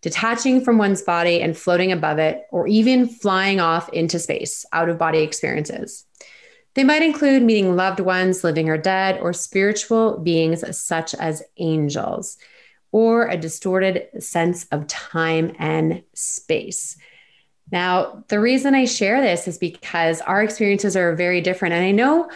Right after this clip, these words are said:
both of us are sometimes like, "Did we experience this? Like, what actually happened?" And, um, one of the reasons I guess we wanted to do this is because I know,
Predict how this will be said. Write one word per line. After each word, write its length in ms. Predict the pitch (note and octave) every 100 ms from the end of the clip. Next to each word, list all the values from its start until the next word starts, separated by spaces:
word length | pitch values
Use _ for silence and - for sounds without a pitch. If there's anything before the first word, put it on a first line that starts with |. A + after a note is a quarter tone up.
| - - - _ _ _ -
both 220 | B3+ D4
of 120 | D#4
us 200 | D#4+ D#4+
are 80 | B3+
sometimes 400 | A#3+ G#3+ G#3+ G3+
like, 380 | F#3 F3 - _ _ - _ _ _ _ -
"Did 200 | E3 F3+
we 180 | G#3+ C#4+
experience 520 | D4 D#4 D#4 E4+ E4+
this? 200 | F#4 F#4
Like, 160 | G#3
what 260 | F#3+ F#3 G3+
actually 380 | G3+ G3 - F3+
happened?" 720 | D#3+ F#3+ F#3 G3 - C3 E3 -
And, 520 | F#3 F#3+ F#3+ F#3+ F#3+ - - _ _ -
um, 640 | F#3+ F#3 F#3 F#3 F3+ F3+ - _ _ _ _ _ _ _ _ _ G#3+
one 220 | A3+ C4+
of 120 | D4+
the 80 | C4+
reasons 340 | A3 A3 G3+
I 100 | F#3+
guess 260 | F3 E3+ -
we 100 | F3+
wanted 300 | E3+ E3 D#3+
to 60 |
do 140 | E3 D#3+
this 200 | E3+ F#3
is 80 | D#3+
because 460 | E3 F3+ E3+ - - _
I 180 | F#3+ A3+
know, 380 | G#3+ F#3+ F#3 F#3